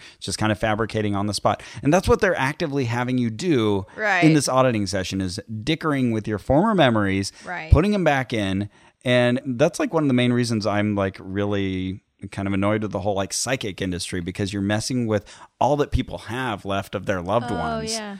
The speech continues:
Speaker 1: That's it. And now you're changing that, and you're inserting suggestions about what that person was thinking.
Speaker 2: Oh, yeah.
Speaker 1: And so I,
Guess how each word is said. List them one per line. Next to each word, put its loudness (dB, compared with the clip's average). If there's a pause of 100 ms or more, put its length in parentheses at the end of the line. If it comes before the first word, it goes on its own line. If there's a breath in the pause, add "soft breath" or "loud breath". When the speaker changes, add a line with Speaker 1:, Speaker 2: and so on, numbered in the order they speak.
(120)
Speaker 1:
That's -4
it. -2
And -2
now 2
you're -4
changing 0
that, -4
and -8
you're -2
inserting -2
suggestions -4
about -10
what -8
that -14
person -6
was -8
thinking. -2 (220 loud breath)
Speaker 2:
Oh, -10
yeah. -10
Speaker 1:
And 0
so 4 (100)
I, -4